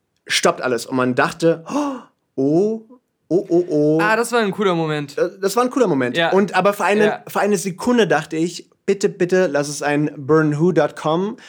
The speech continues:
Speaker 1: that's burn who dot com Ende sein", wo tatsächlich alles im Arsch ist.
Speaker 2: Ja,
Speaker 1: Also man,
Speaker 2: exakt.
Speaker 1: man dachte, sie haben alles probiert und am Ende hat es nichts genützt. Und es war,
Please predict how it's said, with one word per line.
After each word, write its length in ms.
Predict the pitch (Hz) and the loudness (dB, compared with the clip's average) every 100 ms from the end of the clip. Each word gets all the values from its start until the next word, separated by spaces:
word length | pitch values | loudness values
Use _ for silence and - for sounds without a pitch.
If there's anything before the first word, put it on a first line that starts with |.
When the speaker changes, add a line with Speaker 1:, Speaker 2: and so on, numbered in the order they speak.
| - - | -8 0
Speaker 1:
that's 360 | 139 139 - - | 2 0 -4 -4
burn 400 | 143 151 160 151 | 2 2 2 0
who 80 | 160 | 2
dot 220 | 151 - | 0 -2
com 320 | - 160 165 - _ | -4 -2 -2 -4 _
Ende 320 | 175 202 180 | 0 4 2
sein", 560 | 127 123 123 135 180 165 _ _ - - - | 2 0 0 -2 -4 -10 _ _ -20 -20 -14
wo 380 | 135 143 147 139 | 0 4 4 2
tatsächlich 840 | 143 156 156 - - 175 180 - _ _ _ | 0 -2 -2 -4 -2 -2 -4 -6 _ _ _
alles 380 | 143 175 190 190 | -2 0 -2 -4
im 260 | - 131 131 | -6 -6 -4
Arsch 280 | 226 240 | -4 -4
ist. 340 | - - - - | -6 -10 -12 0
Speaker 2:
Ja, 240 | 165 - - _ - | 0 0 -8 _ -2
Speaker 1:
Also 260 | 156 165 | 2 4
man, 160 | 170 170 | 4 4
Speaker 2:
exakt. 40 | |
Speaker 1:
man 160 | 160 170 | 4 4
dachte, 540 | 170 202 - 202 208 - - | 2 2 2 4 2 -2 -6
sie 200 | 156 226 | 0 2
haben 180 | 170 165 | 2 0
alles 240 | 165 226 | 0 0
probiert 600 | - 185 160 180 185 - - _ _ _ - | -2 -4 0 2 0 -6 -18 _ _ _ -2
und 300 | 143 143 139 | 2 2 2
am 140 | 131 | 0
Ende 480 | 123 147 170 180 180 131 | 2 4 6 4 0 -4
hat 140 | 131 | -6
es 100 | 123 | -2
nichts 260 | 151 151 - | -2 -2 -2
genützt. 400 | 135 131 131 - _ | 0 0 -4 -18 _
Und 120 | 127 | -2
es 160 | 131 123 | 0 2
war, 480 | 123 151 170 - | 4 4 0 -4